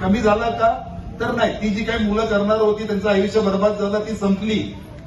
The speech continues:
पण आता आपण जर पाहिलं तर गांजा नावाचा एक व्यसन दिसतो. माझी एक YouTube वरती मंदार गोंधारीने एक मुलाखत घेतलेली आहे, अर्धा तासाची, YouTube वरती आहे,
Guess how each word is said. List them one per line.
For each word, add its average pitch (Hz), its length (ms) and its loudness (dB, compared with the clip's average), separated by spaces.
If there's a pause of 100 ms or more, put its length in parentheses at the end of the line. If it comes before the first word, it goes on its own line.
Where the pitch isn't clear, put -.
(260)
पण 202 100 0 (220)
आता 180 200 0
आपण 202 320 0
जर 202 140 4
पाहिलं 151 340 0
तर 196 140 -6 (120)
गांजा 147 400 0
नावाचा 147 420 -4
एक 139 160 -4 (880)
व्यसन - 260 -10
दिसतो. - 800 -10
माझी 156 280 -2
एक - 140 0
YouTube 180 400 -2
वरती 170 280 -2
मंदार 156 340 -2
गोंधारीने 160 580 0
एक 156 180 -6
मुलाखत 151 360 -2
घेतलेली 139 360 0
आहे, 117 120 0
अर्धा 131 240 -4
तासाची, 127 360 -6
YouTube 139 280 -4
वरती 127 320 -4
आहे, 139 120 -8